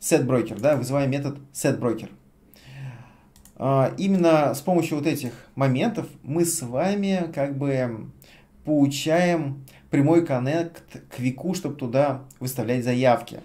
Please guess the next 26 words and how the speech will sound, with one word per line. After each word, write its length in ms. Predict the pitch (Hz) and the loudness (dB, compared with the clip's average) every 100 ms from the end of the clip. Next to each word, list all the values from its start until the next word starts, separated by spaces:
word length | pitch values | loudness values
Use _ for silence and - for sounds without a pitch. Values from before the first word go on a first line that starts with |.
| - | -10
Видите, 260 | 131 170 117 | -4 -4 -4
мы 80 | 123 | -4
с 80 | |
вами 160 | 147 127 | -2 -2
указываем 540 | 120 147 135 117 98 | 0 4 4 4 -6
и 100 | - | -10
код 320 | 123 - 175 - | -8 -6 -6 -6
клиента, 640 | 110 120 185 226 175 165 - - _ _ - | -6 -4 -4 -2 -4 -6 -16 -20 _ _ -10
и 440 | 156 175 185 185 185 - - _ _ - | -6 -4 -4 -6 -10 -16 -20 _ _ -8
номер 340 | 123 151 151 | -2 0 0
терминала. 720 | 147 131 127 135 135 110 - - - _ _ _ - - | -2 -2 0 4 4 4 -2 -12 -20 _ _ _ -20 -10
Вот 200 | 131 170 | -2 0
это 180 | 240 185 | 2 2
вы 160 | 170 | 2
можете 300 | 170 185 185 | 2 0 0
указать, 420 | 170 170 180 220 - | -2 0 -2 -4 -2
если, 500 | 151 180 165 139 - - - - 135 - - _ _ - _ _ _ | -2 0 -2 -4 -8 -20 -20 -18 -18 -18 -20 _ _ -20 _ _ _
скажем 460 | - 156 147 139 | -4 -2 -2 0
так, 280 | 180 170 - | 2 0 -2
зафоркнете 960 | 135 147 139 143 175 180 139 131 135 117 | -2 2 2 2 0 0 -4 -4 -2 -2
и, 600 | - 135 143 139 135 127 | -4 -6 -4 -2 0 0
э, 220 | 117 107 95 - - - - | -2 -4 -8 -14 -18 -18 -8
будете 300 | 127 156 143 | 0 0 0
использовать 500 | 139 170 170 131 - - _ _ _ _ | -4 -2 -2 -4 -10 -20 _ _ _ _
мою 420 | 123 143 160 135 | -2 2 4 2
версию 800 | 101 117 170 220 - 127 101 | 0 -2 -2 -4 -6 -6 -6